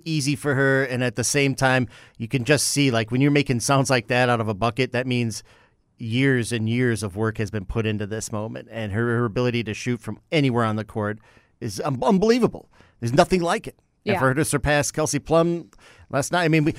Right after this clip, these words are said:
Speaker 1: we kinda talked about, like, two weeks ago. We're like, "Well, she's got a hundred and three points to go. How long will that take her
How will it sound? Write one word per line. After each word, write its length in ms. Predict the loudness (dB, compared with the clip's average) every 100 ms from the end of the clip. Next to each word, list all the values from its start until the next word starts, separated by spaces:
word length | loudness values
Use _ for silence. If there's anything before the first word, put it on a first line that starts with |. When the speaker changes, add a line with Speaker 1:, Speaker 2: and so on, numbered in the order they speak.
| -6
Speaker 1:
we 80 | 0
kinda 200 | 4 6
talked 200 | 6 4
about, 160 | 4 4
like, 140 | 2
two 120 | 2
weeks 180 | 2 0
ago. 200 | 0 -2
We're 140 | 0 -2
like, 160 | -2 -2
"Well, 80 |
she's 220 | -2 -2 2
got 120 | 2
a 40 |
hundred 200 | 4 4
and 120 | 2 2
three 140 | 0
points 340 | 2 0 0 -2
to 60 |
go. 140 | -2 0
How 140 | 2
long 180 | 2 2
will 100 | 0
that 240 | -2 -2 -8
take 180 | -10
her 120 | -10